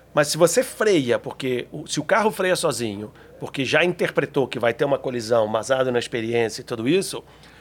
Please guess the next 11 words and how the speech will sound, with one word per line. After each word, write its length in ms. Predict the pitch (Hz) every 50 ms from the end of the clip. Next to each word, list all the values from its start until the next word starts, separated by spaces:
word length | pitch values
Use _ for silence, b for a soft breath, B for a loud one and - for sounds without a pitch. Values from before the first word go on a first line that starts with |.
| b b
cara, 220 | - - 165 - -
ele 100 | 170 135
causa 300 | 123 - 165 165 165 165
um 60 | 185
acidente 400 | 202 185 - 202 180 180 175 -
atrás. 440 | 226 - - 170 151 143 135 120 113
Então 200 | 120 - - 165
ele 80 | 156 147
tem 140 | - 165
que 140 | 160 160 165
gerar 640 | 139 117 120 156 165 175 156 143 156 170 202 - 220